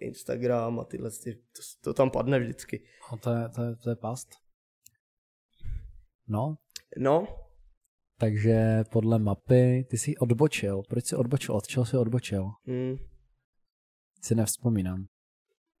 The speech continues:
Speaker 1: To je jedno.
Speaker 2: No, že prostě máme oba dva jiný typ toho cestování. A vy s-, vlastně ještě si jako nezmínil, že jste měli vlastně tlačítkový telefon. Měli jste telefony, ale byly jenom jakoby, že jo, na hovory, na S M S ky, ale jakoby nic jiného tam nebylo.
Speaker 1: Ani vlastně čísla jsme t-, jenom jakoby na rodinu, kdyby se náhodou něco stalo.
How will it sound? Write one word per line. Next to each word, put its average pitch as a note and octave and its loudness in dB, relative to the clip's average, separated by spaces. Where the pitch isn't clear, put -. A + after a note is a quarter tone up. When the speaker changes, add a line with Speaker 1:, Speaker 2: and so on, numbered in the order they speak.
Speaker 1:
To - 2
je C#3+ 8
jedno. C3 2
Speaker 2:
No, C3 -8
že D3+ -2
prostě C#3+ -4
máme C#3 0
oba C3+ 0
dva C3+ 2
jiný C3 0
typ - -8
toho B2+ 4
cestování. B2 -2
A C#3+ 0
vy C3+ 0
s-, C3+ -10
vlastně C#3 -4
ještě B2+ -6
si C#3 -4
jako B2+ -4
nezmínil, B2+ 2
že A#2+ 2
jste - 0
měli A#2+ 4
vlastně A#2 0
tlačítkový A#2+ 0
telefon. A2 0
Měli B2+ 2
jste G2+ -2
telefony, D#3+ 2
ale A#2+ 4
byly B2 4
jenom A#2+ 4
jakoby, A#2 0
že A2+ 0
jo, A2+ 2
na G2+ 0
hovory, A2 4
na G#2+ 0
S - -2
M G#2+ 0
S G#2+ 0
ky, A2 0
ale G#2+ 2
jakoby G#2 -4
nic G2+ -8
jiného G2+ -2
tam G#2 -4
nebylo. F#2+ 4
Speaker 1:
Ani F3 10
vlastně F3+ 6
čísla C#3+ 0
jsme C#3+ -2
t-, - -6
jenom D3 2
jakoby C#3+ 4
na C3 4
rodinu, C3+ 4
kdyby C3 2
se C3+ -4
náhodou C3 2
něco C3+ 0
stalo. C3+ 0